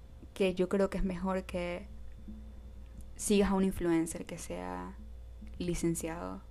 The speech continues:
que tenga una licencia en psicología, ¿ok? O trata de investigar sobre personas que sean expertos, porque creo que es un tema que varía, depende de la persona y depende de la causa de la depresión.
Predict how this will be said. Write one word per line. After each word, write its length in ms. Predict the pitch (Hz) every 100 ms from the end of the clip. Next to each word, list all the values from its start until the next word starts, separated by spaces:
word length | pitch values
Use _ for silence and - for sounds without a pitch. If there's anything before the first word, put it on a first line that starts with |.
| - -
que 100 | -
tenga 160 | 180 180
una 100 | 185
licencia 560 | 170 175 180 - 196 - -
en 360 | 175 170 175 - - - -
psicología, 640 | - 190 170 165 180 - - - - - -
¿ok? 120 | 196 190 220 - - - - - - - -
O 320 | 185 175 165
trata 300 | 156 180 180
de 40 | 196
investigar 480 | 180 - 170 165
sobre 220 | 170 185 175
personas 360 | 170 - 170
que 80 | 170
sean 160 | 170 170
expertos, 580 | - 175 - - - - - - -
porque 260 | - 185 175
creo 220 | 196 202
que 320 | 202 185 180 -
es 500 | 170 180 190 - - -
un 260 | 202 180 175 - - - - - - - - -
tema 400 | 208 190 156 156 202
que 140 | - 175
varía, 340 | 170 180 180
depende 380 | 170 175 175 165
de 40 |
la 120 | 175
persona 420 | - 185 196 175 196
y 120 | 190
depende 320 | 180 185 190
de 40 | 175
la 120 | 165
causa 320 | 175 170 180
de 80 | 185
la 80 | 180
depresión. 440 | - 180 -